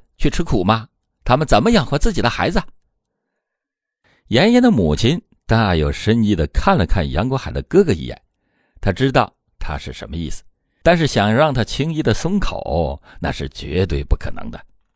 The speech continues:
杨国海虽然没有吭声，但是妍妍母亲的话实在太难听了。“跑摩的的怎么了？我不偷，我不抢，凭自己的努力挣钱，也不看看你女儿是什么人，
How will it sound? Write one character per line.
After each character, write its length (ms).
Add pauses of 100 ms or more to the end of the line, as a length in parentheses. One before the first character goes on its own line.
(1120)
杨 180
国 100
海 440 (200)
虽 300
然 160
没 140
有 100
吭 180
声， 240 (420)
但 140
是 140
妍 200
妍 120
母 200
亲 160
的 100
话 300 (340)
实 380
在 180
太 300
难 160
听 200
了。 80 (720)
“跑 160
摩 180
的 140
的 140
怎 140
么 80
了？ 140 (380)
我 160
不 120
偷， 440
我 160
不 100
抢， 400 (220)
凭 200
自 160
己 100
的 120
努 180
力 120
挣 160
钱， 300 (320)
也 180
不 100
看 220
看 140
你 120
女 160
儿 220 (120)
是 160
什 160
么 100
人， 200